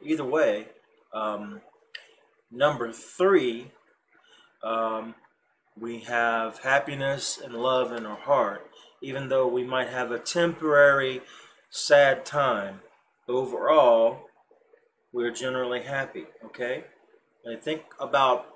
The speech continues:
the people in the world that have less than we do, okay? We're very fortunate, okay? So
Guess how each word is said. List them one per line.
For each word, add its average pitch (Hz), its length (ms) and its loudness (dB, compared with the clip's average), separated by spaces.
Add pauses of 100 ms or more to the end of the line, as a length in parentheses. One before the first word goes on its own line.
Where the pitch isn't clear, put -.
(140)
the 131 80 -6
people 147 480 -2
in 127 100 -4
the 120 80 -4
world 117 640 2 (380)
that 117 180 -2
have 117 300 -2
less 127 760 2 (400)
than 117 480 0
we 131 220 -4
do, 98 240 -10 (680)
okay? 123 520 -4 (500)
We're 123 220 -4
very 127 320 0
fortunate, 147 680 0 (480)
okay? 131 440 -2 (540)
So 120 540 -2